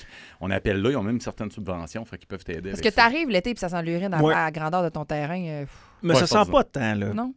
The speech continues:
Speaker 3: Pierre-Luc, euh, puis tu le fais avant la pluie, bien entendu,
Speaker 1: Ouais,
Speaker 3: pour
Speaker 1: ouais,
Speaker 3: être
Speaker 1: non,
Speaker 3: sûr et
Speaker 1: mais
Speaker 3: certain.
Speaker 1: on est
Speaker 3: Pierre-Luc
Speaker 1: en
Speaker 3: nous
Speaker 1: onde.
Speaker 3: écrit, euh, au quatre un huit neuf sept un cent deux un par, euh, texto. Il dit : « Salut, je refais ma galerie présentement. Euh,
Speaker 1: Ouais.
Speaker 3: je veux profiter, euh, je veux en profiter pour exterminer les fourmis, les perce-oreilles de mon terrain.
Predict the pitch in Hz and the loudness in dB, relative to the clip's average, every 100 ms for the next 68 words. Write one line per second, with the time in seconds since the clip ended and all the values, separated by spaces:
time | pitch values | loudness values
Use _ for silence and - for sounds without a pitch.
0 | - 185 190 214 220 190 175 160 139 143 | -2 2 4 4 2 4 4 4 2 -2
1 | - 165 180 202 151 156 143 131 139 156 | 0 -2 2 2 2 2 0 -2 -4 -2
2 | 131 127 123 120 117 139 139 107 120 117 | 0 0 0 -2 -2 -2 -4 -2 0 0
3 | 110 131 120 - 139 143 160 170 208 175 | 2 2 2 0 -2 0 2 4 4 2
4 | 165 156 170 185 196 170 143 127 156 151 | 0 0 -2 -2 2 2 4 2 0 2
5 | 147 160 147 139 - 139 156 156 147 120 | 2 2 -2 -2 -2 0 2 4 4 4
6 | 120 139 123 123 143 139 123 113 107 113 | 2 0 2 2 0 0 0 0 0 -2
7 | - 180 170 - 165 196 165 147 233 208 | -4 -4 -4 -2 0 0 2 2 4 2
8 | 139 127 131 165 135 123 113 107 120 131 | 4 2 2 0 0 2 0 0 -2 -2
9 | - 104 107 135 190 175 156 - - 185 | -6 -6 -4 -2 -2 -2 -2 -4 -2 0
10 | 185 - 123 120 180 170 165 - 190 165 | 0 -2 -4 -2 -4 -2 -6 -6 -6 -4
11 | 139 - 143 139 170 151 127 - 143 165 | -4 -2 -2 -2 -2 -2 -2 -4 -4 -2
12 | 139 120 156 147 156 139 151 139 113 113 | -2 -2 -4 -4 -4 -4 -4 -2 -2 -2
13 | 110 120 101 110 | 0 0 0 -2